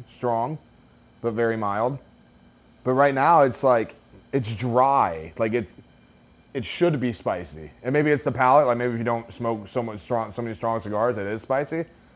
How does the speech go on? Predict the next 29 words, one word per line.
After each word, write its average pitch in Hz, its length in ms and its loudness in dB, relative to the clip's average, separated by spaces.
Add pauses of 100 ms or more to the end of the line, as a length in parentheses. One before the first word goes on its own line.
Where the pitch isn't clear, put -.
(440)
But 101 100 -8
I 120 40 -4
don't 123 120 -2
know. 87 180 -6 (160)
It's 123 120 -6
good. 156 520 6
I 127 60 2
mean, 131 160 0
it 139 120 2
does 147 220 6
what 156 100 4
a 135 40 0
Brock's 143 280 6
Press 113 260 0
does. 113 260 2
It 104 100 -8
smokes 127 340 -2
phenomenal 120 720 0 (880)
as 107 100 -6
of 104 40 -4
right 104 180 -2
now. 98 380 -6
But 113 280 -2 (220)
I 143 100 6
was 143 120 0
thinking 160 160 2
about 147 180 4
this 127 180 -2
earlier. 135 380 4